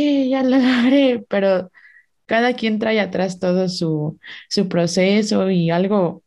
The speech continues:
en específico, ¿no? Me acuerdo que mi primer medio, que fue el del Día del Padre del año pasado, yo iba saliendo de una bronquitis. Entonces,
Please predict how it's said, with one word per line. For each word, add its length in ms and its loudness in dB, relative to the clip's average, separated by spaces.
en 160 2
específico, 880 -2
¿no? 300 0
Me 120 0
acuerdo 380 0
que 180 0
mi 120 4
primer 300 0
medio, 280 2
que 80 -6
fue 140 -4
el 60 -2
del 160 -2
Día 180 0
del 220 -2
Padre 360 0
del 160 -2
año 260 0
pasado, 580 -2
yo 120 2
iba 160 0
saliendo 320 -2
de 100 -2
una 160 0
bronquitis. 760 -4
Entonces, 440 -2